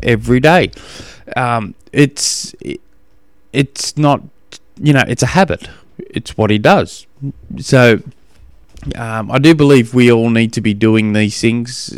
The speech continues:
Um, I, I, you know, I made it qu-, very clear to myself, you know, to the day I die, I've gotta be lifting weights at least one day a week. I, I, I don't enjoy it. I, it's just something I do. So, but, yeah.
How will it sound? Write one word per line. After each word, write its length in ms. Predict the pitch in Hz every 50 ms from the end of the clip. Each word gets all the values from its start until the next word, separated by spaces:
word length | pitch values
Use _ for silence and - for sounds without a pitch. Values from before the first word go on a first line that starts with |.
| - - -
Um, 480 | - 113 107 104 101 101 101 98 - - _ - - - - - - - - - - - - -
I, 240 | - 156 175 175 -
I, 240 | - - 180 160 - - - - -
you 120 | 151 156
know, 200 | 147 135 120 - - _ _ _ _ _ _ _ _ _ - - - -
I 100 | - 135
made 200 | 143 139 135 120
it 80 | 113 -
qu-, 160 | - 127 117
very 260 | - 123 139 135 123
clear 200 | - - 139 131
to 80 | 120 113
myself, 320 | 110 107 - 113 87 - 131
you 100 | 135 123
know, 140 | 113 110 98 101 117 123 - - - - _ - -
to 100 | - 104
the 100 | 92 101
day 180 | 110 107 113
I 80 | 117 117
die, 220 | 117 135 135 123
I've 120 | 110 95 95
gotta 180 | 110 104 101
be 80 | 104 113
lifting 360 | 117 117 - - 127 117 120
weights 300 | 127 131 107 - - -
at 60 | 95
least 420 | 87 92 101 107 120 123 117 - -
one 180 | 123 120 113
day 180 | 110 117 113 110
a 60 | 107
week. 340 | 107 139 139 117 - - -
I, 280 | - - - 117 107 - -
I, 100 | 127 160 170 - -
I 100 | - 170
don't 200 | 170 117 107 92
enjoy 400 | 82 78 - - 92 104 135 165
it. 80 | -
I, 220 | 120 117 113 104 - - - - - - - - - - - - - - - - - - - -
it's 260 | - 127 - - -
just 220 | - 120 - -
something 280 | - 107 - 104 104 104
I 80 | 107
do. 260 | 101 98 151 180 135 - - _ _ - - - -
So, 560 | - - - - 123 117 107 104 95 95 98 -
but, 180 | - 113 - - _ _ - _ - - - - - _ _ - - -
yeah. 320 | - - 156 165 160 151